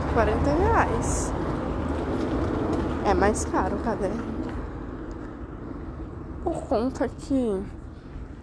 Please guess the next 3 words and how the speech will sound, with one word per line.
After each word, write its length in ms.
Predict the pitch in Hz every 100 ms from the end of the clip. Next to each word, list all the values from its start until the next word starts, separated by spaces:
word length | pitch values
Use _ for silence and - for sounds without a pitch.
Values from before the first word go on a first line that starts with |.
| - - - - -
vem 320 | 214 240 226
linha, 680 | 202 214 226 220 208 214 220 - - - - - - 233
encadernado 1300 | 226 247 214 220 233 208 202 208 208 202 202 202